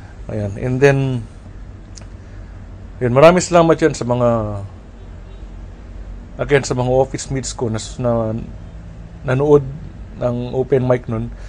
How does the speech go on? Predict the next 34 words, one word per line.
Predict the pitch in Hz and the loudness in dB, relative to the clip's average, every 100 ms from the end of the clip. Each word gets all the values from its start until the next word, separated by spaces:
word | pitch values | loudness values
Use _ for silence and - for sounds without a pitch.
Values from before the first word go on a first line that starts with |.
| - - - 117 | -14 -16 -10 -6
Oh, | 104 | -4
sila | 139 160 | 0 2
po | 170 | 4
yung | 175 170 | 6 6
tumawa, | 165 156 151 156 147 | 8 10 12 12 12
both | 139 139 - - - | 10 6 4 -14 0
out | 143 143 147 | 0 2 0
of | - - - - - - - - - - - - - - - - - | 0 -4 -14 -14 -14 -14 -16 -16 -18 -18 -18 -16 -14 -14 -14 -12 8
nakakatawa | 143 147 151 151 151 - | 12 12 10 8 8 8
siya, | 131 123 127 - - | 6 4 0 -12 -2
thank | 139 139 135 | 0 2 0
you, | |
saka | 120 127 143 | 4 8 10
out | 139 | 8
of | 147 139 | 8 4
friendship. | 135 127 - 120 - 120 | 6 4 2 -2 0 -2
Ayan, | 120 113 | 0 4
maraming | 131 143 143 | 4 4 4
salamat | 143 143 139 - | 6 6 6 0
po | 131 127 | -2 -4
ulit | 120 | -4
sa | 127 | -4
inyo, | 120 110 92 | -2 -4 -8
sa | - 113 | -10 -8
mga | 110 113 | -6 -4
ka-, | 120 110 120 | -2 -2 -4
kasamahan | - 120 113 110 110 | -4 -2 -2 -2 -4
ko. | 107 - - - - - - - - - - - - - - - - - - | -6 -8 -16 -16 -16 -16 -14 -14 -16 -16 -18 -16 -16 -16 -16 -14 -14 -14 -8
And, | 123 113 110 107 | -4 -4 -4 -4
um, | 110 104 101 101 - - - - - - - - - - - - - - - - - - - - | -2 -2 -4 -6 -8 -12 -14 -16 -16 -16 -18 -18 -18 -14 -14 -14 -14 -14 -14 -14 -14 -14 -14 -14
siguro | - 131 180 | -2 6 8
before | 175 160 175 165 | 8 6 8 10
I | 151 147 | 8 8
end, | 165 165 147 | 6 4 4